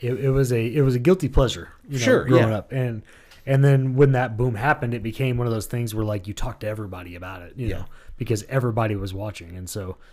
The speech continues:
Speaker 2: And then it was cool.
Speaker 1: Right. It was cool for, I mean, really for about a year and a half, two years, you know,
Speaker 2: Yeah.
Speaker 1: while the N W O was at its peak. I feel like.
Speaker 2: Absolutely. Dude, I remember pay-per-view parties.
Speaker 1: Yeah.
Speaker 2: All,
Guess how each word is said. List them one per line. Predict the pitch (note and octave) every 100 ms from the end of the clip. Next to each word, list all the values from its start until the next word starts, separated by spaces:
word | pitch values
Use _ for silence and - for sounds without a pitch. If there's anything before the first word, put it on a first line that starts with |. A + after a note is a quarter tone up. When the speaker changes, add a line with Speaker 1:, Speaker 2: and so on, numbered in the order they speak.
| -
Speaker 2:
And |
then | D#3+ C#3
it | D3
was | A#2+ -
cool. | - G#3 - - -
Speaker 1:
Right. | C3 A2 -
It | C3+
was | B2+ -
cool | A#3+ B3+
for, | D#3+ C3+
I | C3
mean, | C#3 C3 A#2+ A2+
really | C3 G3 G3 A#2 A2 G#2
for | -
about | C3 C3+ D3
a |
year | A#2 E3+
and |
a | C3+
half, | B2+ E3+
two | - F3
years, | C3 C#3+ G3 -
you | D3
know, | D3+
Speaker 2:
Yeah. |
Speaker 1:
while | A#2 D#3
the | D3
N | D3+
W | D3+ C#3 A#2+ A#2
O | D3
was | A2+ A2 G#2 F2+
at | A2+ A2
its | F2+
peak. | - D3 F#2+ -
I |
feel | F#2+
like. |
Speaker 2:
Absolutely. | A#2+ G#2+ F#2+ A2+ G2+ F2 -
Dude, | F3+
I | D3+
remember | C#3+ A2+ G#2 - - -
pay-per-view | - A2+ G#2 F#2+
parties. | G#2 G2+ G#2 G#2+ A2 - -
Speaker 1:
Yeah. | A2 C3+ - -
Speaker 2:
All, | A2